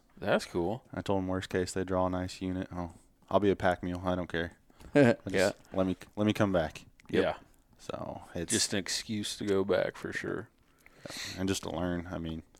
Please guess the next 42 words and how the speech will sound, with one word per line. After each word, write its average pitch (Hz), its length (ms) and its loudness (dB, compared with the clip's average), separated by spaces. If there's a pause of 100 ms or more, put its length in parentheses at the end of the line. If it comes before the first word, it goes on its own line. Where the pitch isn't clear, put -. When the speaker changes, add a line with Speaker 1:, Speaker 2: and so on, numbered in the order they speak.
(260)
Speaker 2:
that's 98 240 8
a 82 60 0
whole 90 460 0
different 85 300 -4
style 90 300 0
of 95 40 -4
hunting 80 420 -6
than 107 100 0
Speaker 1:
Oh, 107 40 8
Speaker 2:
I've 95 100 6
Speaker 1:
yeah. 80 120 2 (140)
Speaker 3:
Yeah. - 240 -6
Speaker 2:
ever 92 220 4
done. 156 200 -6 (220)
Speaker 1:
Yeah. - 240 -2
Speaker 3:
Yeah. 71 160 -8 (120)
Idaho 101 340 6
actually 85 240 -2
has 85 100 -4
some 82 100 -8
O 85 80 -4
T 82 160 -6
C 80 380 -8 (720)
elk 90 200 -2
units. 69 340 -12
Speaker 2:
Yep. - 140 -2 (680)
You're 98 160 2
Speaker 3:
So 90 60 4
Speaker 2:
in, 87 80 2
it's - 140 -4
in, 87 220 -4 (140)
it's - 180 -2
in 87 80 -4
some 107 280 -12
nasty - 360 -6
spots. - 360 -6
Speaker 3:
I've, 82 160 0 (120)
I've 85 140 0
heard, 87 60 -2
Speaker 2:
Nasty 82 360 -2
Speaker 3:
yeah. - 40 -10
Speaker 2:
spots. - 440 -6